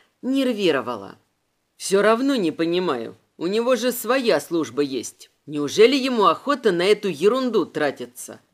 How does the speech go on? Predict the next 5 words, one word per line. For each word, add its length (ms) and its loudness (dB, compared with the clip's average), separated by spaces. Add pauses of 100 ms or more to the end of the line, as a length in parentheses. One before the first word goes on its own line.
(380)
Охота. 800 -2 (420)
Вельма 480 0
вновь 360 -2
притворялась 720 0
собою, 640 0